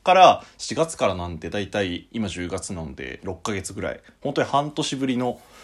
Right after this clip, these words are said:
まあ、新規の更新っていう形になって、まあ、Twitterとかちょくちょくつぶやいたりとかはしてたんですけれども、まあ、そもそもエスエヌエス時代から、自体から僕が離れてたっていうのもあって、本当に皆さんになんか、と喋れるのが、<laughs> 喋れるっていうのかな。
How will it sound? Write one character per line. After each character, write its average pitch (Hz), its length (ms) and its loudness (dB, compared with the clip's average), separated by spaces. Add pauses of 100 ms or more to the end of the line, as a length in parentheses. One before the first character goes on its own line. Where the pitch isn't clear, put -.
(180)
ま 113 60 -6
あ、 - 20 -2
新 95 260 -2
規 82 140 -10
の 64 120 -12
更 98 200 -2
新 85 300 -6
っ - 20 -14
て - 80 -10
い 85 60 -4
う 82 40 -8
形 90 380 -10
に 90 60 -8
な 90 80 -8
っ - 20 -12
て、 - 160 -8
ま 190 100 -4
あ、 196 40 -10
Twitter 302 720 2
と 302 80 -14
か 165 100 0
ち - 80 -6
ょ - 60 -4
く - 60 -14
ち - 100 -2
ょ 202 40 0
く - 120 -10
つ - 140 -8
ぶ - 60 -4
や 104 80 6
い 156 80 6
た - 80 -2
り 90 80 -4
と 90 80 -10
か - 80 -6
は 90 60 -2
し - 80 -4
て 147 100 -2
た 104 140 -4
ん 80 40 -6
で 82 80 -8
す - 80 -8
け - 80 -12
れ 85 60 -6
ど 98 100 -8
も、 95 140 -8 (240)
ま 180 60 4
あ、 - 20 6
そ 180 140 0
も 359 100 2
そ - 100 -4
も 98 100 -4
エ 101 60 0
ス 147 140 -4
エ 147 60 -4
ヌ 156 100 -4 (240)
エ 151 80 0
ス 160 160 0
時 143 140 0
代 110 180 2
か 98 80 0
ら、 80 240 -2
自 131 140 -8
体 110 120 2
か 101 60 -2
ら 85 80 -2
僕 98 220 -8
が 110 80 -2
離 113 180 -4
れ 98 100 -4
て - 60 -20
た - 80 -6
っ - 80 -14
て - 100 -12
い 95 40 -8
う - 20 -8
の 82 60 -8
も 87 80 -8
あ 90 40 -8
っ - 40 -16
て、 - 400 -2 (260)
本 135 100 -10
当 139 60 -4
に 127 60 0
皆 131 180 -2
さ 107 140 -4
ん 87 60 -6
に 80 200 -10 (160)
な 95 120 -10
ん 82 40 -14
か、 - 220 -8 (640)
と 123 100 -4
喋 113 240 0
れ 120 100 2
る 107 60 -2
の 101 80 -2
が、 98 80 -4 (140)
<laughs> - 100 -20
喋 113 240 -4
れ 202 100 4
る - 40 2
っ - 40 -4
て - 160 -6
い - 20 -6
う 85 40 -10
の - 60 -10
か 80 60 -6
な。 90 140 -8